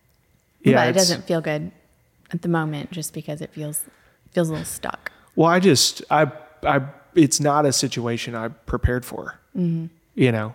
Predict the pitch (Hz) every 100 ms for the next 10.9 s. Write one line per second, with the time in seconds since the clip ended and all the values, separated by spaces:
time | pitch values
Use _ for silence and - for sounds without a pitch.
0 | - 175 135 120 117 123 117 - 117 -
1 | 127 117 110 - 113 110 110 - - 151
2 | 113 113 151 117 113 117 127 123 123 -
3 | 117 107 120 - - - - 123 - 107
4 | - - - _ _ _ 190 185 180 170
5 | 123 113 110 107 107 107 _ _ _ _
6 | _ _ - 131 117 110 110 104 - -
7 | _ - 123 147 139 127 123 120 117 110
8 | 117 117 107 131 127 117 113 - 123 113
9 | 127 _ _ - - _ _ _ _ _
10 | _ - 127 - 120 113 113 110